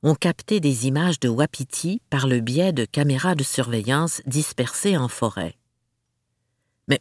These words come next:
je ne connais pas encore une seule personne qui en a vu un en chair et en os », précise cet agriculteur. Petite histoire d'un grand cervidé.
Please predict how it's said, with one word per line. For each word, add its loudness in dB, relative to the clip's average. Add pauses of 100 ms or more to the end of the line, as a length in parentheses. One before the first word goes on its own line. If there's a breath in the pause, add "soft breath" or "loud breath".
je -4
ne -8
connais 0
pas -6
encore 0
une -8
seule 0
personne 0 (360 loud breath)
qui 4
en 6
a 8
vu 0
un 6
en -2
chair 0
et 4
en 2
os », 2 (260 soft breath)
précise 0
cet -6
agriculteur. -4 (1500)
Petite 2
histoire -4
d'un -2
grand 0
cervidé. -2